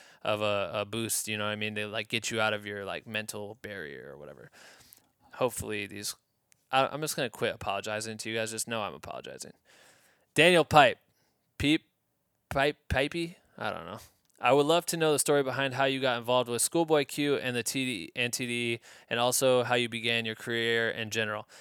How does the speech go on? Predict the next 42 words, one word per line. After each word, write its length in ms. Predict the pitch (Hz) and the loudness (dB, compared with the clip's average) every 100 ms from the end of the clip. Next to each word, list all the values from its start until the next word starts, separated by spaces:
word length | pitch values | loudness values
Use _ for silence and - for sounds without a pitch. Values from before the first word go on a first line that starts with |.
| - _ _ | -20 _ _
Those 460 | 120 151 180 175 | 2 8 8 8
are 300 | 175 156 139 | 6 6 4
long 360 | 113 120 127 123 | 2 4 4 4
stories. 640 | - 117 123 123 120 - - _ _ | 2 4 4 2 0 -2 -4 _ _
Um, 760 | 113 117 113 110 110 107 104 117 _ _ _ _ _ _ - - 127 | 2 6 6 4 2 -2 -6 -16 _ _ _ _ _ _ -20 -8 0
I've 140 | 120 | 2
definitely 340 | 123 123 135 | 2 2 0
shared 340 | 120 120 117 113 | 0 2 2 2
them 220 | 117 110 | -2 -4
in 140 | 107 | -4
podcasts 640 | 107 113 113 117 113 - - - 117 | 0 2 2 0 0 0 -4 -8 -4
before, 480 | 113 - 113 127 | -4 0 2 2
but 160 | 117 107 | 2 0
if 120 | 107 | 0
this 220 | 113 110 | -2 -2
is, 320 | 117 104 - - | -2 0 0 0
if 280 | 120 110 - | -6 -6 -6
you're, 600 | 110 110 107 107 104 104 _ _ _ _ _ _ | -4 -2 -2 -4 -6 -8 _ _ _ _ _ _
if 180 | - 113 | -10 -6
you 80 | 110 | 2
haven't 320 | 131 143 131 | 4 4 2
heard 180 | 131 123 | 2 2
any 140 | 120 | 2
of 80 | 110 | 0
the 100 | 85 | -4
episodes 680 | 110 113 117 110 107 - - | -4 -2 0 0 2 0 0
or 100 | 127 | 2
any 180 | 113 117 | 2 2
of, 80 | 110 | 0
like, 200 | 110 - | -4 2
podcasts 540 | - 113 - 110 110 | 4 4 2 0 2
that 140 | 110 107 | 0 0
I've 120 | 104 | 0
been 160 | 113 110 | -2 0
on 220 | 107 104 | -2 -4
before, 540 | 107 - 113 107 107 - | -8 -4 -2 -2 -4 -4
Genius 280 | 117 110 | -2 -2
Frequencies 500 | - 120 120 - 117 | -2 -4 -4 -4 -4
had 220 | 104 113 113 | 2 2 2
me 100 | 113 | -2
on 140 | 113 | -2
their, 260 | 113 110 | 0 0